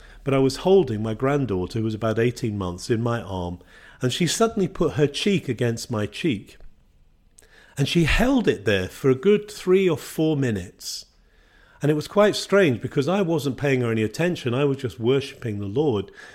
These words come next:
But she was holding her cheek against my cheek. And she held it there all that time. <clears throat> And then I heard the Lord say something which has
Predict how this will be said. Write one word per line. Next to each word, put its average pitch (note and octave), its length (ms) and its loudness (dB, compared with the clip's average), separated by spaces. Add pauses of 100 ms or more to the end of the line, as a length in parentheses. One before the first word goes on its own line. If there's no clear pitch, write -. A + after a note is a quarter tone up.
(120)
But C3+ 120 -2
she G#3 200 0
was G3 180 -4
holding D3 360 4
her A#2+ 140 0
cheek D3+ 460 -4
against C3 560 0
my A#2+ 260 -2
cheek. - 560 -8 (760)
And B2+ 120 0
she C#3 140 -2
held F3+ 400 4
it A2 140 -2
there G#2+ 360 2
all C#3 220 4
that B2+ 240 -4
time. G2 440 -8 (160)
<clears throat> - 0 - (1600)
And B2 120 2
then D#3 140 6
I D#3 120 6
heard D3 240 8
the - 80 2
Lord B2+ 240 4
say B2 200 0
something A#2+ 500 0
which A2+ 260 -2
has A2+ 280 -2